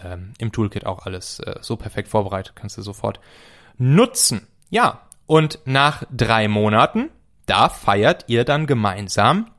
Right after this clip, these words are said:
die Endergebnisse eurer erreichten K P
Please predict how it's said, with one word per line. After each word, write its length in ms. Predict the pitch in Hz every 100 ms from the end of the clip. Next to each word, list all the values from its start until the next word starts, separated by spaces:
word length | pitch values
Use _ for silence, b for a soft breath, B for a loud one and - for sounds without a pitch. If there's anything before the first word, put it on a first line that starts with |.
| -
die 280 | 202 -
Endergebnisse 1200 | 135 165 220 - 107 - 98 - 107 117 - 165 -
eurer 440 | 110 104 120 147 -
erreichten 680 | 107 104 104 - - 131 - B B B B B _ -
K 200 | 117 110
P 140 | -